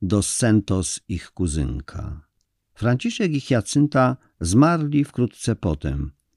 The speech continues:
w tysiąc dziewięćset dziewiętnastym i tysiąc dziewięćset dwudziestym roku, wskutek tragicznej epidemii grypy.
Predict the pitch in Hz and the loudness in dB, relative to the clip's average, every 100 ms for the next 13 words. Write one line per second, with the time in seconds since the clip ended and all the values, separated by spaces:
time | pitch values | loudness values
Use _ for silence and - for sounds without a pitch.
0 | _ _ _ _ 117 110 104 90 92 87 | _ _ _ _ -4 2 2 4 2 0
1 | 87 78 101 127 147 160 - 131 87 - | -2 -2 0 2 2 0 0 0 0 0
2 | 90 92 85 78 78 78 110 113 110 117 | -2 0 0 0 0 0 -2 0 2 2
3 | 87 - - 71 69 71 - 73 76 _ | 2 -2 -4 -2 -2 -6 -8 -8 -8 _
4 | - - - 113 127 - 113 110 104 151 | -12 -4 -2 2 2 0 -2 0 0 0
5 | - 139 131 - 117 107 85 85 85 98 | 0 2 2 0 -4 -4 0 2 2 2
6 | 113 113 - - 95 | 4 2 -2 -12 -12